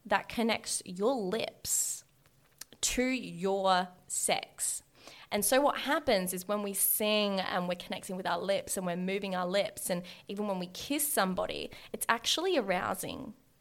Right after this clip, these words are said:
because of this meridian point and this connection that we have from our mouth to our sex. It's pleasurable. It's a pleasurable experience. And the other thing is that we actually have,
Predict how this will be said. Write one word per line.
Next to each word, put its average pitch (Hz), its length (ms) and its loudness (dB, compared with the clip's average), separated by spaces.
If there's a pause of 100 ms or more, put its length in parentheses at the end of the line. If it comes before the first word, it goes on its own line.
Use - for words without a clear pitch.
(220)
because 233 280 2
of 214 120 2
this 208 180 -2
meridian 190 460 0
point 180 240 -4
and 175 100 -6
this 180 120 -2
connection 185 600 -2
that - 160 -2
we 185 140 -4
have 190 320 -2
from 190 240 -2
our 175 140 2
mouth 175 520 -2
to - 240 -2
our 180 200 -6
sex. - 580 0 (260)
It's 190 200 -6
pleasurable. 208 760 2
It's - 140 -6
a 180 40 -2
pleasurable 214 760 2
experience. - 880 -2 (440)
And 208 140 0
the - 100 -2
other 339 220 8
thing 190 400 0 (120)
is 196 200 0
that 202 260 4
we 214 140 -4
actually 226 560 0
have, 269 840 2